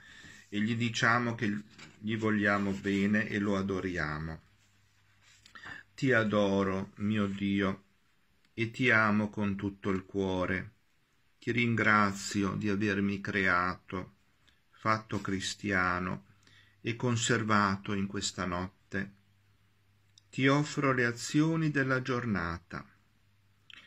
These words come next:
Fa che siano tutte secondo la tua santa volontà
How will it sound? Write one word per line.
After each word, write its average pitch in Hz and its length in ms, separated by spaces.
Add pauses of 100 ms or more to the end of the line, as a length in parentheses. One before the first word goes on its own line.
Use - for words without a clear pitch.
(240)
Fa 170 420
che 135 200
siano 113 540
tutte 190 480
secondo 156 720
la 123 140
tua 120 260
santa 113 520
volontà 101 800